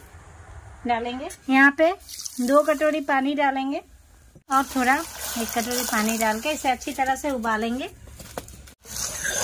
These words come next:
तो ये देखिए ये हमारा चाशनी अभी तैयार है। ये देखिए, तो इसमें ना आप थोड़ा सा इलायची वगैरह दे सकते हैं, हमने नहीं दिया, सिंपल रखा है।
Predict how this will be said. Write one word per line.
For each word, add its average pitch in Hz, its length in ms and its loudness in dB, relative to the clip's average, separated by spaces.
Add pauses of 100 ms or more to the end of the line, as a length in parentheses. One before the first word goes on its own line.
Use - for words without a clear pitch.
(140)
तो 285 80 4
ये 330 260 6
देखिए 349 360 -2
ये 320 260 0
हमारा 311 380 -2
चाशनी 269 600 -4
अभी 294 200 -6
तैयार 262 500 -2
है। 285 100 -4 (540)
ये 220 100 -4
देखिए, 226 340 -8 (440)
तो 294 80 2
इसमें 339 280 0
ना 392 100 2
आप 381 180 0
थोड़ा 320 160 0
सा 320 140 -2
इलायची 285 420 0
वगैरह 320 320 -2
दे 294 200 0
सकते 302 300 -4
हैं, 302 60 -2
हमने 277 260 0
नहीं 285 240 2
दिया, 277 240 0
सिंपल 254 380 -4
रखा 240 240 -4
है। 277 80 -8